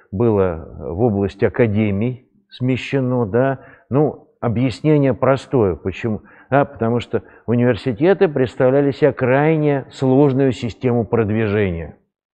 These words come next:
молодого человека. То есть бесконечное количество всяких ступеней, званий, экзаменов, диссертаций. Это щас у нас ещё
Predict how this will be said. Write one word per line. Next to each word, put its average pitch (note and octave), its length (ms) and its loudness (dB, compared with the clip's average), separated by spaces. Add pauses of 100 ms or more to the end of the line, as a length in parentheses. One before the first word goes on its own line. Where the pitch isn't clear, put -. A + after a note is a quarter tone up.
молодого G2+ 540 -2
человека. G2 640 -6 (400)
То - 60 -4
есть G2+ 120 -4
бесконечное A2 920 -2
количество A2 800 -4 (280)
всяких A2 480 -2
ступеней, C3 1000 -2 (240)
званий, G#2 880 -2
экзаменов, G#2 920 -4
диссертаций. A2 960 -4 (320)
Это G#2 240 -6
щас C3 380 -4
у A#2 80 -6
нас A#2+ 240 -6
ещё A#2 440 -6